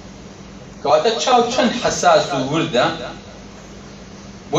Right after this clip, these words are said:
تێگەیشتنی خۆت، زمانیش ئەو نە وردە بۆ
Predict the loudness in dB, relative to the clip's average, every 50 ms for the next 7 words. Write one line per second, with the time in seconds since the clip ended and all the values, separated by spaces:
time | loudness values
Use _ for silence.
0 | 2 2 2 2 2 2 0 0 0 0 2 4 4 4 4 4 4 4 4 4
1 | 4 0 -4 -8 -8 -10 -12 -16 -16 -16 -18 -18 -18 -18 -18 -18 -16 -10 -6 -4
2 | -2 2 4 4 6 6 6 6 6 6 6 4 4 4 4 4 6 6 4 4
3 | 4 4 4 4 2 2 0 0 -2 0 2 2 2 2 0 -4 -8 -8 -4 0
4 | 2